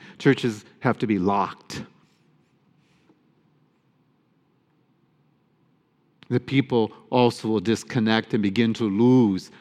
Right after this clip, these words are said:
their faith. We need to remember, just as they did back then, the danger of that. So there's the hierarchy of Mother Church.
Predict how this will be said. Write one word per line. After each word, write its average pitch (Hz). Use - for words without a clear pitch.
their 113
faith. 87
We 120
need 110
to 120
remember, 104
just 120
as 104
they 117
did 98
back 90
then, 92
the 110
danger 104
of 73
that. -
So 113
there's 98
the 98
hierarchy 107
of 95
Mother 113
Church. -